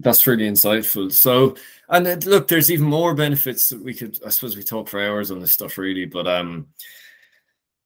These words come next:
you could talk about, like, uh, like, there's load balancing on the grid, um, all that kind of stuff. And then there's, like, you know, there might be potential for, so, someone was talking to me about this recently. They,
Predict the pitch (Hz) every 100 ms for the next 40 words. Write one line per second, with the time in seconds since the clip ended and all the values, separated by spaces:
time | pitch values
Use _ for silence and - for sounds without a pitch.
0 | _ 147 143 139 135 120 120 113 113 98
1 | 107 101 101 98 - - 107 104 101 101
2 | 95 98 - 110 107 110 104 110 113 113
3 | 104 101 98 - 104 98 95 104 101 101
4 | 90 - - 90 90 92 92 90 87 82
5 | - _ 107 101 95 - 98 92 - 95
6 | 87 - - - 95 92 92 90 87 98
7 | 90 90 - _ _ 120 131 143 131 120
8 | 110 120 120 113 120 113 107 113 107 -
9 | 98 - 98 95 - _ _ _ _ _
10 | _ _ _ _ - 120 113 - 135 123
11 | 107 - 113 107 95 98 95 95 101 -
12 | 98 107 - 90 87 90 87